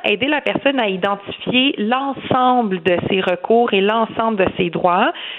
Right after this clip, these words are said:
Puis si la personne décide d'entreprendre des démarches juridiques, mais on va pouvoir l'assister dans chacune de ces démarches-là. Par exemple, euh, euh, si elle a besoin de faire un appel à la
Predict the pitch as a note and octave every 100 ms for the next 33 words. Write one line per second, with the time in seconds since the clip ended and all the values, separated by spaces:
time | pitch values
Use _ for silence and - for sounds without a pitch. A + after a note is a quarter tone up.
0 | - - - D4 D4+ G3+ - B3 A#3 F#3+
1 | A#3+ - C4 A3+ G#3 F3+ - A3 G#3+ F#3
2 | F3+ F3+ F#3 F#3 F#3 F3 E3 B3 C4 G3+
3 | F3 F3+ - F#3+ G#3+ G#3 G#3 A3+ - -
4 | B3 - A#3+ A#3 G3 F3+ F#3+ E3+ A3 G3+
5 | F3+ - F3+ F3 D#3+ - F#3 F#3 G#3 G3
6 | F3+ E3+ G3+ A3+ - - - - F3+ E3+
7 | F3 F3 F3+ - E3 D#3+ - F#3 F3 F3
8 | G3 G#3+ F#3 F#3+ F#3+ F#3+ C4 B3+ G3